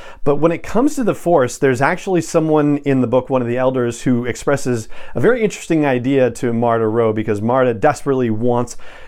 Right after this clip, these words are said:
to be a, you know, deeper, more involved part of the proselytization of the Path of the Open Hand, and she can't get permission to do it right away. But one of the elders says to her,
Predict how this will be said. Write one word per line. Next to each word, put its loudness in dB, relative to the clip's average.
to 2
be 0
a, 2
you -2
know, 0
deeper, 2
more 2
involved 0
part 0
of 0
the 0
proselytization -2
of 0
the 0
Path -2
of -6
the -4
Open -6
Hand, 0
and -2
she -6
can't 0
get 2
permission 0
to -4
do 4
it 4
right 0
away. 2
But 2
one 2
of 2
the 4
elders 2
says 2
to 0
her, 2